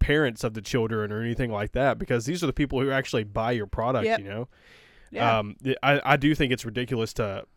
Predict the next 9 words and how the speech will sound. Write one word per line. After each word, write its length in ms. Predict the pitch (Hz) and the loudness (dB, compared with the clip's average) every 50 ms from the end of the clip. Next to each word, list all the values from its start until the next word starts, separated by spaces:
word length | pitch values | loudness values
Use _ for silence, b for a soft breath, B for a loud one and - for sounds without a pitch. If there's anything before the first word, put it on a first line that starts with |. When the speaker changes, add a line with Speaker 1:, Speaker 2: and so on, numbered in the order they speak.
| _ | _
Speaker 1:
to 120 | - - 120 | -10 -8 -6
blame 520 | 104 110 107 110 113 117 117 113 110 107 104 - - | -4 -4 -2 -2 -2 -2 -2 -4 -4 -6 -10 -12 -16
a 40 | 113 | -12
company 560 | - - 117 113 - 113 110 104 104 101 101 - _ _ _ _ _ _ _ _ _ _ _ _ _ _ _ _ | -6 -6 -4 -4 -4 -4 -6 -6 -8 -10 -12 -16 _ _ _ _ _ _ _ _ _ _ _ _ _ _ _ _
for 240 | - - - - 113 | -20 -12 -8 -8 -6
something 640 | - - 139 123 113 - 110 104 101 98 101 110 - _ _ _ _ 107 | -4 -2 -2 -4 -2 -4 -6 -6 -6 -8 -12 -16 -20 _ _ _ _ -10
like 280 | 117 110 107 104 - - | -8 -8 -8 -8 -6 -4
that, 420 | 110 120 131 117 104 - - 107 | -2 0 0 0 -2 -4 -6 -8
but, 240 | 107 104 101 101 | -8 -8 -8 -8